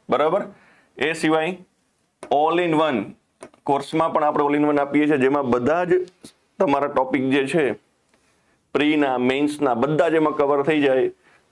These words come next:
તો એ છે all in one. આ બહુ સસ્તો પડશે અત્યારે. એઇટી પર્સન્ટ ડિસ્કાઉન્ટમાંની કિંમત તમારે એપ પર જ જોવાની. કિંમત ક્યાં જોવાની? સીધી એપ પર જ, બરાબર? જી સી આર ટી નો હાલ નથી કરતા શરૂ, જી સી આર ટી આપણે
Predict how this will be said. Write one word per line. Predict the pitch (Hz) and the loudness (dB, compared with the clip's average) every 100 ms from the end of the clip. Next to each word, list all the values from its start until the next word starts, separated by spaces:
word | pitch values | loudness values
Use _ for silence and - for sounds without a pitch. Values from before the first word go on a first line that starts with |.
| - | 0
તો | 131 | 2
એ | 139 | 2
છે | 156 | 0
all | 143 147 | 0 0
in | 143 | 0
one. | 131 127 | 0 0
આ | 127 | 0
બહુ | 147 151 | 0 -2
સસ્તો | 151 - 156 | -4 -2 -2
પડશે | 151 147 | -2 0
અત્યારે. | 135 110 131 | -2 0 0
એઇટી | 131 151 | 0 -2
પર્સન્ટ | 160 147 | 0 0
ડિસ્કાઉન્ટમાંની | 139 139 139 135 139 143 | 0 0 -2 0 0 0
કિંમત | 147 151 151 147 | -2 0 0 0
તમારે | 143 139 151 185 - - _ - | -2 0 0 -2 -8 -20 _ -4
એપ | 151 - | -4 -2
પર | 254 - | -2 0
જ | |
જોવાની. | 147 143 120 101 139 _ - | 0 0 -2 -4 -8 _ -6
કિંમત | 127 139 123 | -2 -2 0
ક્યાં | 156 | 0
જોવાની? | 151 147 151 | 0 0 -2
સીધી | 147 135 139 170 156 _ | -2 -2 -2 -4 -10 _
એપ | - 190 - | -4 -4 -2
પર | 117 | -2
જ, | 104 104 _ _ _ _ _ - | -2 -6 _ _ _ _ _ -4
બરાબર? | 120 147 170 | -2 0 0
જી | 131 147 | -2 0
સી | 185 | 0
આર | 170 | 0
ટી | 147 | 0
નો | 170 | 0
હાલ | 156 156 | 0 0
નથી | 160 170 | 0 0
કરતા | 151 143 143 | 0 0 -2
શરૂ, | 143 139 | 0 0
જી | 135 131 | 0 0
સી | 151 | 0
આર | 139 | 0
ટી | 143 | 0
આપણે | 131 131 151 | 0 0 -2